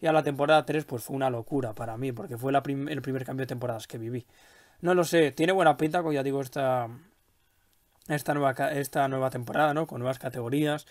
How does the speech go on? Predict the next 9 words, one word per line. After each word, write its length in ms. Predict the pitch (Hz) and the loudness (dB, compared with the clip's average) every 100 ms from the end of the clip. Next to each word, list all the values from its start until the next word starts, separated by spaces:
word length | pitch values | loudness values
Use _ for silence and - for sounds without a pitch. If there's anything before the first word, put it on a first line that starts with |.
| - - - _ | -20 -20 -20 _
lo 140 | 143 131 | -2 0
de 300 | 123 123 120 | 0 -2 -2
automovimientos 800 | 127 127 123 123 117 147 143 127 | -2 -2 -4 -4 -2 -2 -2 -4
y 80 | |
tal, 320 | 120 151 160 - _ _ _ 147 | 0 0 -2 -8 _ _ _ 0
pero, 960 | 147 147 143 139 135 131 123 127 127 - _ _ _ | 2 4 4 4 4 2 0 -2 -8 -18 _ _ _
pero 200 | 151 143 | -4 -2
sinceramente, 680 | 139 143 165 151 131 123 127 | -2 -2 0 0 0 -4 -6
chicos, 560 | - 131 - 123 - | -6 -8 -8 -12 -14